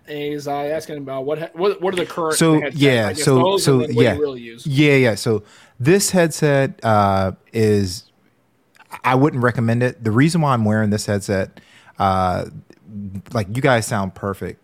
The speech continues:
Speaker 2: I go on a lot of streams, and when people are new, they might not have the best audio.
Speaker 1: Right.
Speaker 2: So these roll off a lot of the screechy highs. So these are just, like, cheap Sonys that don't break. They're, like, forty, forty dollars.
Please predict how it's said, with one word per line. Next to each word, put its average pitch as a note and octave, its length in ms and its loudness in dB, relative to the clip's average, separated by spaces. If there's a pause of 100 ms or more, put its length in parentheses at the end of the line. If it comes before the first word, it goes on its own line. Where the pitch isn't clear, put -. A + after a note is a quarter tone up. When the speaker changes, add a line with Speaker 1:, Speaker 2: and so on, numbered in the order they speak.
(300)
Speaker 2:
I A2 140 -4
go A2 300 0
on G#2 180 -4
a F#2+ 60 -4
lot F#2+ 260 -4
of F#2 80 -6
streams, G#2 760 -6
and F#2+ 460 -4 (640)
when G#2 440 -2
people A#2+ 220 -2
are G2+ 140 2
new, A2 520 -2 (480)
they A2+ 140 -2
might G#2 160 -2
not G2 120 -2
have F#2+ 120 -6
the F#2+ 80 -6
best G2 220 -6
audio. G#2+ 540 -4 (380)
Speaker 1:
Right. - 140 -18
Speaker 2:
So A#2+ 160 0
these B2+ 640 2
roll A2+ 280 4
off A2 180 2
a G#2+ 40 -2
lot G2 200 0
of F2 60 -8
the F#2 80 -6
screechy G#2 460 -8
highs. G2 680 -6
So - 160 -2
these C3 200 0
are A#2+ 60 -8
just, A#2 180 -2
like, G#2 260 0
cheap - 420 -4
Sonys B2 600 -2
that F#2+ 140 -2
don't G#2+ 240 -4
break. G2 240 -4
They're, G2+ 100 -4
like, F#2+ 260 -6
forty, A2+ 320 0
forty A2 320 -4
dollars. A2 420 -2